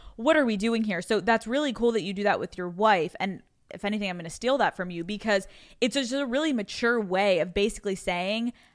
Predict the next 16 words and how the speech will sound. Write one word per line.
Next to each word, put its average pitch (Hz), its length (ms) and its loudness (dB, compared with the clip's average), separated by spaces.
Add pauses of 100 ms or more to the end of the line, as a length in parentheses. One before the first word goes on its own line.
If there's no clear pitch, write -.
(240)
"I'm 254 260 6
giving 302 340 0
you 226 200 0
the 226 100 0
opportunity 208 1040 0 (640)
to 220 320 2
say 226 340 4 (100)
anything 233 560 -2
to 269 140 -6
me, 269 340 -2
and 214 140 2
I'm 202 200 0
willing 202 340 0
to 202 100 -6
hear 180 360 -6
it 240 200 -2